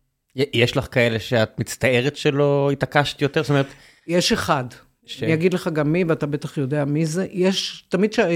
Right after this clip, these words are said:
Speaker 2: שאלו אותי, "מי הדמות שאת היית הכי רוצה לה-, להכיר בעולם הערבי?" אז במשך שנים אמרתי, חסנין הייקל, העורך עיתון אל-אהרם, שהיה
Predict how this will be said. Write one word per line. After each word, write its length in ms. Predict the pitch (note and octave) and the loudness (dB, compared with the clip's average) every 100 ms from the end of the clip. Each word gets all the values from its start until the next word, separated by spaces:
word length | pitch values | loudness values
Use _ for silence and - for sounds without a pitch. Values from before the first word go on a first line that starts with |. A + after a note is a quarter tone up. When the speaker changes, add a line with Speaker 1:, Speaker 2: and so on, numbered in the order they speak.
| E3+ | 0
Speaker 2:
שאלו 320 | - D#3+ F3 | -2 0 0
אותי, 180 | - C#3+ | -2 0
"מי 180 | F3+ | 4
הדמות 360 | A#3 F3 G#3+ G#3 | 4 2 0 -2
שאת 240 | F3 D3+ | -4 -6
היית 220 | D#3 D#3+ D#3 | -4 -4 -6
הכי 300 | - E3+ E3+ | -6 -4 -4
רוצה 340 | D3+ C#3+ D#3 | -6 -6 -6
לה-, 200 | D#3 C#3+ | -4 -4
להכיר 340 | D3 C#3 E3+ | -8 -8 -6
בעולם 440 | D3+ D3 C#3+ C3+ C#3+ | -4 -2 -2 -2 -2
הערבי?" 400 | C#3+ C#3 B2+ B2 - _ _ _ _ _ _ _ _ _ _ - | -2 -6 -8 -12 -16 _ _ _ _ _ _ _ _ _ _ -20
אז 80 | C#3+ | -20
במשך 420 | D#3 F3+ - - | -8 -6 -6 -4
שנים 400 | - G#3 C4 G#3+ | 0 2 4 2
אמרתי, 640 | D#3 F3+ G3+ - E3 F3 | 2 0 -2 -2 -2 -4
חסנין 640 | F3 - - D3+ D3+ D3+ D3+ | -6 -10 -8 -4 -2 -2 -2
הייקל, 420 | C#3 B2+ B2 B2 C3 - _ _ _ _ F3 | -2 -4 -6 -12 -14 -18 _ _ _ _ -20
העורך 840 | D3 C#3 C3+ C3 - C3+ D3+ - | -14 -10 -10 -12 -14 -12 -10 -10
עיתון 480 | D#3 - D3+ C#3+ C#3+ | -14 -8 -4 -2 -2
אל-אהרם, 760 | C#3+ C3 C3 C3 C3 C3+ D3 E3+ - _ _ _ _ _ _ _ _ | -2 -2 -2 -2 -2 -2 -2 -6 -12 _ _ _ _ _ _ _ _
שהיה 840 | - - C#3+ D3 D3+ D3 D3+ C#3+ | -18 -10 -6 -4 -2 -2 -2 -4